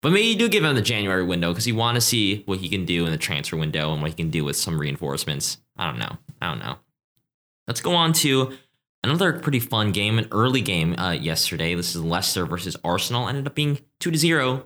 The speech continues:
for Arsenal. Since losing the first three games, Jack, they've gone nine games undefeated in all competitions,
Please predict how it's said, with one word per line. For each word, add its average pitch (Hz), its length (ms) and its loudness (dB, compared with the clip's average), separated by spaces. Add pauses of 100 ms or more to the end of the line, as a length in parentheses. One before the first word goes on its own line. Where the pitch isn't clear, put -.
for - 100 -6
Arsenal. 123 560 0 (540)
Since 190 300 2
losing 202 400 4
the 185 80 4 (180)
first 151 340 2
three 120 220 -4
games, 107 340 0
Jack, - 280 -6
they've 127 260 -2 (320)
gone 120 360 0
nine 127 520 0
games 147 460 0
undefeated 113 480 0
in 82 80 -2
all 113 240 0
competitions, 95 840 -4